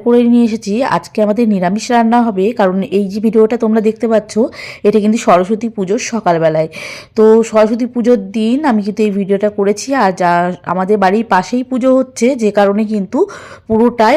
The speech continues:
আমি কিন্তু ভয়েস দিচ্ছি, একটুও কিন্তু, আহ, মানে আওয়াজ দিতে পারিনি। তার কারণ হচ্ছে যেহেতু পাশে সবসময় মাইক চলছে,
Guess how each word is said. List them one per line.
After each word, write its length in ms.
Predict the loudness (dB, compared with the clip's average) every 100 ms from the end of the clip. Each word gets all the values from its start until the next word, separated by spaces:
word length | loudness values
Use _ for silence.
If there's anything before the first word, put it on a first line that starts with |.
| 2
আমি 100 | 2 -2
কিন্তু 180 | -4 -6 -2
ভয়েস 260 | 0 0 -2
দিচ্ছি, 280 | -8 -8 -10 -10 -8 -4
একটুও 380 | -4 -6 -4 -2 -2
কিন্তু, 220 | -2 -4 -6 -8 -18 -20 -10 -4
আহ, 80 | -2
মানে 180 | -2 -4 -8 -14 _ _ _
আওয়াজ 280 | 2 4 2 0
দিতে 180 | -2 0 2
পারিনি। 280 | 0 0 0
তার 120 | 0 0
কারণ 180 | 0 0 -2
হচ্ছে 180 | -2 -6 -4
যেহেতু 260 | -4 -2 -4 -2
পাশে 240 | -2 -2 -6 -2
সবসময় 520 | -4 -2 -2 0 0 -2 -8 -20 -4 0
মাইক 200 | 2 0 0
চলছে, 300 | 0 2